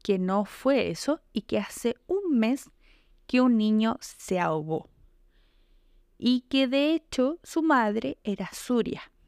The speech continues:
Nos quedamos un poco curiosos y aprendemos que el nombre del chico es Lescott.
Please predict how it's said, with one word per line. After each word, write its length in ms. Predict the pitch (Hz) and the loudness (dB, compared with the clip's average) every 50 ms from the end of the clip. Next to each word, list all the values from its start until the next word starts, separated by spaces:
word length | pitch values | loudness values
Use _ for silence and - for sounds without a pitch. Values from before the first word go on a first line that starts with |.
| _ _ _ _ _ _ _ _ _ _ _ _ _ _ _ _ _ _ _ _ _ _ _ _ _ _ _ | _ _ _ _ _ _ _ _ _ _ _ _ _ _ _ _ _ _ _ _ _ _ _ _ _ _ _
Nos 220 | - - 202 190 - | -2 -2 -2 -2 0
quedamos 480 | - - 208 202 202 214 214 226 220 - | 2 2 4 4 4 4 2 2 0 -2
un 120 | - 202 185 | -4 -4 -4
poco 800 | - - 202 190 - - 196 196 190 190 185 180 175 190 196 - _ _ _ | 0 -2 -2 -2 0 0 0 0 2 0 0 -2 -2 -4 -8 -10 _ _ _
curiosos 600 | - 196 180 185 214 262 302 - - - 294 285 - - _ | -2 -2 0 4 4 4 4 4 0 -2 -4 -4 -4 -8 _
y 400 | 247 240 247 262 285 302 320 - _ _ _ _ _ _ | 0 2 2 2 2 0 -4 -8 _ _ _ _ _ _
aprendemos 560 | - 220 220 220 214 214 233 240 247 269 - | -2 0 2 2 4 4 4 4 4 2 0
que 120 | - - 226 | 0 -2 -2
el 160 | 208 208 220 | 0 2 4
nombre 320 | 262 285 269 262 254 254 | 4 6 6 4 4 4
del 240 | 247 240 240 226 - | 2 2 0 -2 -4
chico 460 | - - 269 247 - - 262 269 269 - - | -4 -2 -2 -2 0 0 0 0 0 -2 -6
es 240 | 214 185 - - | -8 -8 -6 -6
Lescott. 480 | - 180 180 160 - - _ _ - | -4 -4 -4 -4 -8 -14 _ _ -20